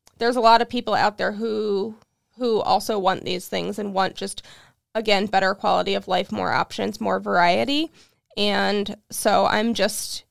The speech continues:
you know, sticking to that, learning as I go, adapting, and just trying to get the community on board. So, like, I guess if I could say anything, it's like, please get involved. Please,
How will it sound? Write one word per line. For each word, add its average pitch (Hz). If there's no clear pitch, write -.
you 233
know, 202
sticking 277
to 254
that, 226
learning 226
as 226
I 220
go, 202
adapting, 202
and 202
just -
trying 202
to 220
get 196
the 233
community 202
on 170
board. 175
So, 190
like, 180
I 196
guess 202
if 214
I 190
could 202
say 202
anything, 185
it's -
like, 196
please 240
get 190
involved. 196
Please, 208